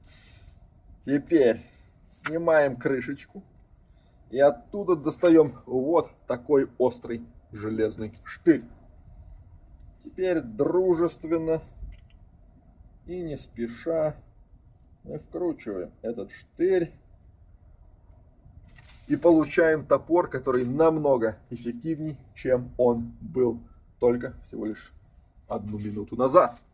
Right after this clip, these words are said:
Теперь вы понимаете, насколько опаснее и эффективнее становятся все те удары, которые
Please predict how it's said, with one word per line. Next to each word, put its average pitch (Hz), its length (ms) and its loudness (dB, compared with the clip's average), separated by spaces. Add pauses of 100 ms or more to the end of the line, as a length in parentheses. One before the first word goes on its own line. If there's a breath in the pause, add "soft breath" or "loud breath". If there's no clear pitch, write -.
(460)
Теперь 160 560 4
вы 135 240 2
понимаете, 151 560 0
насколько 139 560 0
опаснее 123 800 4
и 120 180 -2
эффективнее 127 560 -4
становятся 127 580 -2 (260 loud breath)
все 160 360 4
те 147 180 2
удары, 135 420 6
которые 123 480 -4